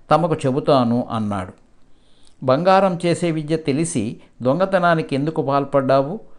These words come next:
అని రాజు దొంగను అడిగాడు. "అది నా దురదృష్టం.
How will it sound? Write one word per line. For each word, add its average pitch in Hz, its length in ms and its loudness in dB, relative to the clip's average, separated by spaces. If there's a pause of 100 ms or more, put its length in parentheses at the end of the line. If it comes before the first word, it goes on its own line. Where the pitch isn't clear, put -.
(120)
అని 151 200 0
రాజు 143 320 4
దొంగను 123 420 0
అడిగాడు. 95 420 -4 (520)
"అది 139 220 2
నా 139 160 2
దురదృష్టం. 117 720 -2